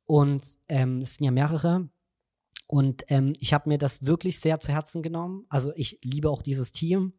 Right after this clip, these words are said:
und, ähm, ich habe auch, also dadurch, dass, ähm, ja sozusagen familiär bei mir jetzt nicht so gut aussieht, habe ich, ähm, meine Freunde mit ins Boot geholt. Ich habe halt gesagt, „Leute, pass auf“, ähm, also eigentlich nur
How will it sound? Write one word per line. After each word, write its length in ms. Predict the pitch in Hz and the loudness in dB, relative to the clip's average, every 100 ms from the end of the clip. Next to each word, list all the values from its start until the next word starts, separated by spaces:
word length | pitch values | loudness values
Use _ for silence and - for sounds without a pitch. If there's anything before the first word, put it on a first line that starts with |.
| _ | _
und, 400 | 156 143 139 - - | 0 0 0 -6 -4
ähm, 420 | 135 127 127 143 _ - | -2 -2 -4 -8 _ -8
ich 200 | 127 143 | -4 -4
habe 200 | 139 - | -6 -4
auch, 300 | 135 135 - | -4 -4 -6
also 280 | 131 131 123 - _ - | -4 -4 -4 -12 _ -2
dadurch, 260 | 139 139 - | 0 0 0
dass, 220 | 143 - | -2 0
ähm, 380 | 135 131 131 147 - | 0 0 -4 -6 -2
ja 180 | 131 | 0
sozusagen 400 | 123 131 - 131 127 | 0 -2 -2 -2 0
familiär 400 | 127 131 151 151 | 2 4 4 6
bei 140 | 135 | 4
mir 140 | 139 | 4
jetzt 240 | 131 - 135 | 2 0 0
nicht 160 | 135 - | 0 0
so 100 | 127 | 0
gut 240 | 156 165 | 0 0
aussieht, 420 | 165 - 170 165 - - - - _ _ - | 0 0 -2 -2 -6 -20 -20 -20 _ _ -2
habe 260 | 147 - | 0 0
ich, 180 | 143 190 | -2 0
ähm, 540 | 143 143 143 143 160 _ _ _ - | 0 2 0 -2 -6 _ _ _ -6
meine 200 | 156 170 | -2 -2
Freunde 260 | - 160 117 | 2 2 4
mit 140 | 113 | 0
ins 120 | 120 | -2
Boot 200 | 120 117 | -2 -2
geholt. 320 | 113 113 127 | 0 0 0
Ich 140 | 131 135 | -2 -2
habe 120 | 135 | 0
halt 120 | 135 | 0
gesagt, 360 | 131 143 151 - - | 0 -2 -2 -6 -10
„Leute, 380 | 139 143 147 | 0 0 0
pass 200 | 139 131 | 0 0
auf“, 400 | 135 170 175 - - - | 2 2 2 -2 -16 -2
ähm, 340 | 143 131 131 - | 0 0 -2 -4
also 260 | 123 117 - | -4 -4 -4
eigentlich 380 | 135 135 131 - | 0 2 2 0
nur 320 | 123 120 123 | 2 2 0